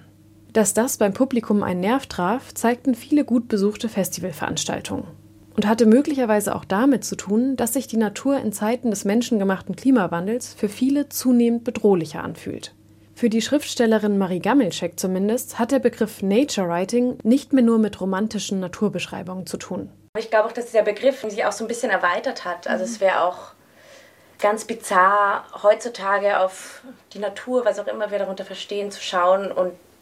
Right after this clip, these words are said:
Speaker 2: die nur zu romantisieren, wo wir doch eigentlich mittlerweile auch die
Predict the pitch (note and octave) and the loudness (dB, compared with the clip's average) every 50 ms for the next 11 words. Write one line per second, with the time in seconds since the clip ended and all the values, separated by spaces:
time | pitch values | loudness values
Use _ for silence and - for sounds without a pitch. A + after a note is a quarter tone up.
0 | - G#3+ G3+ G#3+ A3+ A#3 A#3 - - G3+ G3+ G3 F#3+ G3 - - - F#3 G#3 A3+ | -10 -6 -2 2 2 2 0 0 -6 -4 -2 -2 -4 -4 -6 -12 -10 -8 -2 2
1 | B3 A3 F#3 F3+ F3 F3+ F#3 F#3 F3+ F3 F3 - - F#3+ F#3+ - - - - _ | 4 4 4 2 -2 2 2 2 2 2 0 -4 -6 -6 -8 -10 -18 -20 -20 _
2 | - - - - - - - _ _ _ _ - - - - - A3 A3 G#3+ G#3 | -20 -20 -20 -20 -20 -20 -20 _ _ _ _ -20 -20 -20 -8 -6 -6 0 0 0
3 | G3 F3+ F#3 F#3 F#3+ F#3+ F#3+ - F#3 - - - F#3+ | 2 2 4 4 4 4 4 2 2 -4 -6 -14 -20